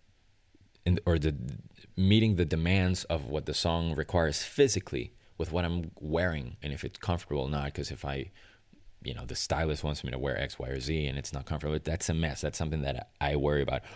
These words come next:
Or making eye contact. Like, how much eye contact do I make with the rest of the band, with the artist, with the cameras? Am I supposed to do that? Um,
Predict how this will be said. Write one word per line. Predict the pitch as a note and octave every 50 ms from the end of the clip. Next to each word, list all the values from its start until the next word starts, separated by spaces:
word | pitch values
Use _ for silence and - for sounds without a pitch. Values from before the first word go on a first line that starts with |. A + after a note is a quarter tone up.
| - -
Or | - E2+ F2
making | E2+ F#2 - G2 - F#2 E2+ -
eye | D#2+ D#2+ E2+ F#2
contact. | - - - C2 B1+ A#1+ - - - - - - _ - - _ - - - - -
Like, | - - -
how | G2 F#2
much | G2 G#2 - - -
eye | F#2 F#2
contact | F2 - - E2+ E2 D#2+ - D#2 C#2+
do | D2+ D2
I | D2
make | C#2+ D2 D2 - -
with | D2
the | C#2+ C2+
rest | C#2 C#2+ C#2+ -
of | -
the | C2+
band, | - - G2+ G#2 F2+ D#2+ D2 C#2+ C2 - - - -
with | - C#2+ C#2
the | - C#2 D#2
artist, | G2+ G#2+ G2+ E2+ D#2+ D2+ C#2+ - - - - - - - -
with | D2 C#2+ D2+ D#2+ D#2 D2+ C#2+ - - - - - -
the | D#2+ D2+ C#2 D#2 D#2 D2+ D2+ D2 C#2+ C#2+ C#2+ D2 - - -
cameras? | - - A#2 A#2+ A#2 G2+ F2+ D#2+ D2+ D2
Am | D#2+ D#2
I | E2
supposed | D#2+ - D2+ - E2 D#2
to | E2
do | D2 F2+ G2 G#2+
that? | G2 E2 C#2+ C#2+ C#2 C2 - - - - - _ -
Um, | - E2 D#2+ D2+ D2 C#2+ C#2+ B1+